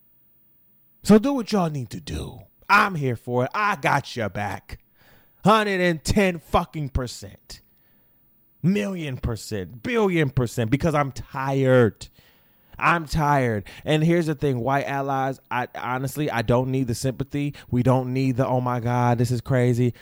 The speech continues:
We're so, so," I, we don't need that. We need your privilege on tact.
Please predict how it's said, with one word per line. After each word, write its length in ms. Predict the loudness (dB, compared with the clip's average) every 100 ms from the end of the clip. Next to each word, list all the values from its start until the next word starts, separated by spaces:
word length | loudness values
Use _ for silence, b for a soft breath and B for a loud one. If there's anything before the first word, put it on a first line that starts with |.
| B 0
We're 120 | 2
so, 200 | 4 2
so," 160 | 2 -8 -6
I, 160 | -2 4
we 160 | 6
don't 240 | 6 4 2
need 260 | -2 -2
that. 280 | -2 -4 -8 _ _ _ _ _ _ 0
We 240 | 4 4 2
need 320 | -2 -4 -4
your 120 | -4
privilege 640 | -2 2 2 2 -2 -2 -6
on 300 | -2 -2 0
tact. 720 | 6 8 8 4 -6 -20